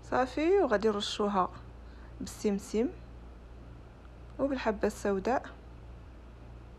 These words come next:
في هاد الاثناء كنكون شعلت الفرن ديالي على مية وثمانين درجه، وكنخشيوهم في الفران،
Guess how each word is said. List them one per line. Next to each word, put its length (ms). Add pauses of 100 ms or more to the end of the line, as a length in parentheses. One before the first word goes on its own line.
(1300)
في 100
هاد 100
الاثناء 360
كنكون 340
شعلت 380
الفرن 340
ديالي 460 (100)
على 140
مية 140
وثمانين 440
درجه، 380
وكنخشيوهم 680
في 100
الفران، 500